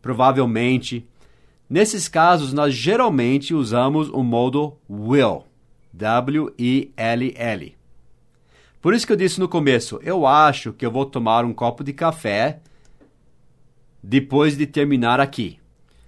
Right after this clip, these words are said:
Então vamos concentrar nessa frase hoje. Depois eu quero que você escreva uma frase assim lá no nosso site, para saber usar essa estrutura. Então eu acho em inglês é I think.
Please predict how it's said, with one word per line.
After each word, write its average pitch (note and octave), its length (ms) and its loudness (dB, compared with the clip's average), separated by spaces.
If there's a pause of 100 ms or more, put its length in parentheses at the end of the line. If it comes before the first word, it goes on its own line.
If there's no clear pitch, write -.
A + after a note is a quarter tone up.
(360)
Então C#3 260 -2
vamos F3 280 0
concentrar E3+ 440 0
nessa D#3+ 220 -2
frase C#3 340 2
hoje. D#3 460 2
Depois C3+ 400 -2
eu C#3+ 60 -2
quero D3 200 0
que D3 140 -10
você D3 640 -2 (240)
escreva C3+ 340 -2
uma C#3 140 0
frase C3 340 2
assim C3+ 320 -2
lá B2+ 160 0
no C3 80 0
nosso B2+ 300 -2
site, - 440 -6 (380)
para B2+ 160 -4
saber B2+ 300 -2
usar C3 260 0
essa C#3+ 220 -4
estrutura. D3 640 -2 (1300)
Então C#3+ 260 0
eu G#3+ 240 4
acho E3 420 4
em C3 80 0
inglês C3+ 360 0
é A#2+ 160 -2
I D3+ 240 0
think. D3 480 -4